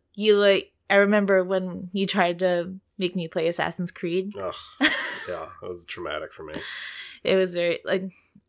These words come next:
Speaker 1: but I had that difficulty because of the controller, and I was like, "What, what,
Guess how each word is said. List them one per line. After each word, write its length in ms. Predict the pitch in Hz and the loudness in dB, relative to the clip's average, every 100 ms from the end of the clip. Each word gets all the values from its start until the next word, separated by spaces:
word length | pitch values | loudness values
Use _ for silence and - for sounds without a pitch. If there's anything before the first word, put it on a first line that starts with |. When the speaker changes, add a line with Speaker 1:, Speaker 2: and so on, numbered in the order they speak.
| _ 196 | _ -18
Speaker 1:
but 380 | - 196 190 170 - | 2 4 4 4 4
I 140 | 190 | 4
had 220 | 202 185 | 6 2
that 120 | 190 | 2
difficulty 440 | 190 220 196 170 170 | 0 0 0 -2 -4
because 280 | 175 185 165 | -2 -2 -2
of 80 | |
the 80 | 165 | -6
controller, 440 | 170 165 180 175 165 | -6 -2 -2 0 -2
and 200 | 165 - | -4 -2
I 40 | |
was 80 | 170 | -2
like, 180 | 175 170 | -2 -4
"What, 280 | 170 170 - | -2 -2 -2
what, 160 | - | -10